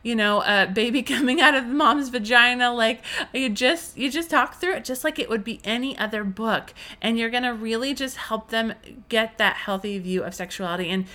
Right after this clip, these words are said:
and so much of it comes from how, what they're sensing from you in that moment. If they sense that you're awkward and they sense that,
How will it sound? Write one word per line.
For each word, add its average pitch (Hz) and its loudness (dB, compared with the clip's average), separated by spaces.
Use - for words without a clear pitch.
and 226 -2
so 269 0
much 294 -2
of 254 -4
it - -6
comes 208 -4
from 202 0
how, 196 0
what 202 -4
they're 190 -2
sensing 190 -6
from 165 -10
you 151 -8
in 156 -8
that 147 -10
moment. 143 -8
If 170 -10
they 180 -2
sense 247 -4
that - 0
you're 226 -4
awkward 185 -2
and 190 -2
they 175 -6
sense 277 -8
that, 247 2